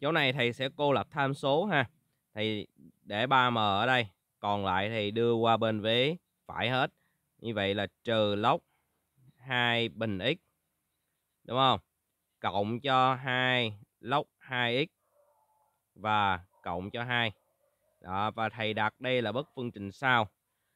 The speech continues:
Vậy tới đây thầy chỉ việc đặt t bằng logarit cơ số hai của x. Thì khi đó bất phương trình sau của chúng ta sẽ trở thành,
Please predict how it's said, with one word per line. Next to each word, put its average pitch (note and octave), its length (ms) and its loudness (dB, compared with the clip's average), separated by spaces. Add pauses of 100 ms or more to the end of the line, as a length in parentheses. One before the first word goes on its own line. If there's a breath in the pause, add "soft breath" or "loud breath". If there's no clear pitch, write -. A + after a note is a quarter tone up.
(220)
Vậy B2 160 -2
tới E3+ 140 -2
đây D#3 220 4
thầy B2+ 300 2
chỉ C3 200 -4
việc C3+ 280 0 (120)
đặt A2+ 260 2 (460)
t C#3+ 60 -4 (1200)
bằng G#2+ 360 0 (520)
logarit C#3 800 2 (220)
cơ C3+ 260 0
số D3+ 180 -4
hai B2+ 280 0
của A2+ 300 -2
x. - 40 -20 (400)
Thì G#2+ 180 -4
khi C#3+ 260 -2
đó C#3 300 4
bất F#3+ 180 -6 (120)
phương C#3 200 -4
trình G#2 220 -4
sau C3 420 0
của B2 120 -2
chúng D3 220 -8
ta B2+ 480 2
sẽ G#2 520 -2 (540)
trở G2+ 200 0
thành, A#2 260 -2